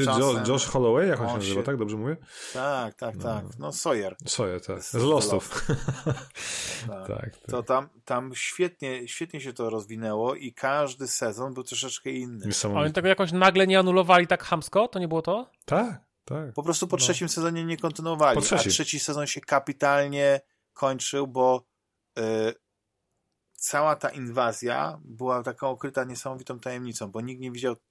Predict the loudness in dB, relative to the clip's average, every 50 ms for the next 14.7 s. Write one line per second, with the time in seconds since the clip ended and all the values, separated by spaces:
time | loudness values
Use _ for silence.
0 | _ _ _ -18 -16 -16 -16 -18 -12 -8 -8 -8 -8 -8 -14 -14 -14 -14 -14 -14
1 | -12 -8 -6 -4 -2 -2 0 0 0 0 0 0 0 0 2 2 2 0 0 0
2 | 0 0 0 -2 -2 -6 -8 -8 -6 -6 -6 -6 -6 -8 -6 -2 -2 2 6 6
3 | 6 6 4 -2 _ _ _ _ _ _ -4 -2 0 0 0 -2 -2 -2 -2 0
4 | 2 0 0 0 2 2 2 2 2 -2 -4 -4 -6 -4 -2 -2 -2 -2 -2 -6
5 | -6 -4 -4 -6 -4 -2 0 0 2 0 0 -2 -2 -2 -2 -2 -4 -4 -4 -2
6 | -2 -2 -2 -2 -6 -10 -14 _ _ _ _ _ _ -10 -4 -2 -2 -2 -2 -6
7 | 0 0 2 2 2 -4 -8 -10 -14 -16 -14 -10 -6 -2 0 0 0 0 -2 -2
8 | -2 -4 -4 -4 -8 -14 _ _ _ _ -4 -4 -4 -4 0 0 0 0 0 -4
9 | -6 -6 -6 -6 -8 -10 -8 -6 -6 -4 -4 -6 -6 -8 -8 -8 -8 -8 -8 -8
10 | -8 -6 -4 -4 -4 -4 -6 -10 -10 -12 _ _ _ _ _ _ _ _ -4 -2
11 | 0 0 2 2 2 0 0 0 -2 -2 -4 -2 -2 -2 0 0 0 0 0 0
12 | 0 0 0 0 -2 -2 -6 -8 -8 -10 -10 -12 -10 -8 -4 -2 -2 0 2 2
13 | 2 2 4 2 2 2 2 2 2 2 0 -2 -2 -2 -2 -2 -2 -2 -2 -2
14 | 0 0 0 0 0 -4 -8 -10 -12 -10 -10 -10 -10